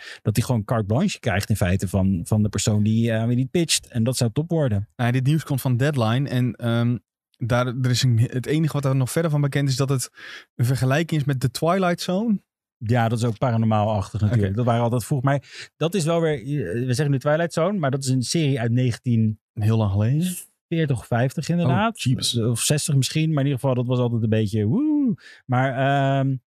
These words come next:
Speaker 1: dat waren allemaal losse verhalen. Maar wat hij wel heeft gezegd is, ik wil dat het één leidend verhaal gaat worden, zoals Better Call Saul en
Speaker 2: Mm.
Speaker 1: Breaking Bad. Dus wel gewoon één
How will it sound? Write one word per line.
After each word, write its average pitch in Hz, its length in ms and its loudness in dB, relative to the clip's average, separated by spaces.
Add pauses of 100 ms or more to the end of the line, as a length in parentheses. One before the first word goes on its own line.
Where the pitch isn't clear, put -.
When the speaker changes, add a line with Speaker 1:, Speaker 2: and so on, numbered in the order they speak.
(120)
Speaker 1:
dat 147 140 -4
waren 156 160 0
allemaal 135 200 0
losse 151 200 -2
verhalen. 123 520 0 (220)
Maar 117 120 -2
wat 131 120 0
hij 135 80 -2
wel 143 160 0
heeft 151 220 -2
gezegd 131 260 -2
is, 147 60 -2
ik 139 60 0
wil 131 80 2
dat 127 140 0
het - 100 -14
één 147 140 0
leidend 135 300 0
verhaal 120 260 0
gaat 117 140 -2
worden, 110 260 2
zoals 117 240 0
Better 127 200 0
Call 127 100 -4
Saul 117 160 0
en 117 60 2
Speaker 2:
Mm. 113 60 2
Speaker 1:
Breaking 107 300 0
Bad. 87 180 0
Dus 104 120 2
wel 135 180 2
gewoon 123 320 0
één 123 500 0